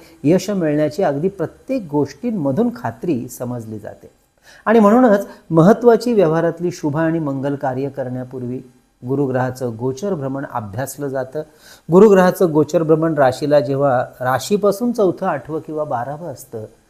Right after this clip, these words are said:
तर ते शुभ कार्यासाठी अशुभ समजलं जातं आणि त्या काळामध्ये कोणतंही शुभ कार्य केलं जात नाही. त्यातूनही शुभ कार्य करायचं झालाच त्या काळामध्ये, कारण तो वर्षभराचा काळ आहे, तर गुरुग्रह शांती करून मग शुभ कार्य करण्याचा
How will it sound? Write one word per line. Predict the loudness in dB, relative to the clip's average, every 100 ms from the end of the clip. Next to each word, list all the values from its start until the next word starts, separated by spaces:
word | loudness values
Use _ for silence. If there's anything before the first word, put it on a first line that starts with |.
| _ _
तर | -2
ते | -2 -4
शुभ | -4 -2 0
कार्यासाठी | 0 -2 -2 -6 -8 -12 -14 -12
अशुभ | -10 -4 -4
समजलं | -4 -8 -12 -12 -14 -16
जातं | -16 -20 -20 _ _ _ -14 0
आणि | 2
त्या | 6 4
काळामध्ये | 6 4 4 2 0
कोणतंही | 0 0 -2 -4 -6
शुभ | -6 -4 0
कार्य | 0 0 0 -2
केलं | -4 -8 -8
जात | -10 -12 -16
नाही. | -20 _ _ _
त्यातूनही | 4 6 6 6
शुभ | 6 4
कार्य | 4 2 0
करायचं | -2 -2 -2 -4
झालाच | -6 -4 -4 -4 -6 -12 -16 _
त्या | -4
काळामध्ये, | -2 0 2 0 -2 -8 -12 _ _ -6
कारण | 0
तो | 2
वर्षभराचा | 2 0 -2 -2 -4 -4
काळ | -4 -4
आहे, | -6 -14 _ _
तर | -4
गुरुग्रह | 2 4 4 4 0 0
शांती | -2 -2 -4 -6
करून | -4 -6 -4
मग | -4 -2 -4
शुभ | -4 -6
कार्य | -4 -4 -4 -4
करण्याचा | -6 -8 -8 -14 -18 -8 -8